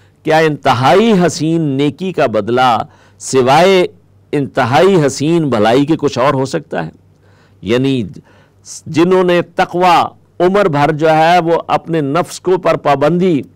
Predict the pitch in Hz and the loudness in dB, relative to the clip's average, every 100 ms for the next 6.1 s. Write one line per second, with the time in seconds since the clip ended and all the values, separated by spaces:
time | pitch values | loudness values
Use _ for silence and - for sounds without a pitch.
0 | _ 110 123 165 180 - 143 127 139 175 | _ -4 0 0 0 -4 -2 -2 -2 -2
1 | 170 131 - _ _ _ - 123 170 170 | -2 -2 -8 _ _ _ -6 -2 -2 0
2 | 175 143 156 165 139 151 - 139 160 175 | -2 0 2 2 0 -4 -2 0 0 0
3 | 147 143 143 127 - _ _ - 120 113 | -4 -4 -2 -4 -6 _ _ -6 -4 -2
4 | 165 - - 147 143 131 123 101 135 185 | -4 -2 0 0 -2 -4 -4 0 2 2
5 | 151 143 135 143 113 123 131 180 185 _ | 0 -4 -4 -4 -2 0 2 0 -2 _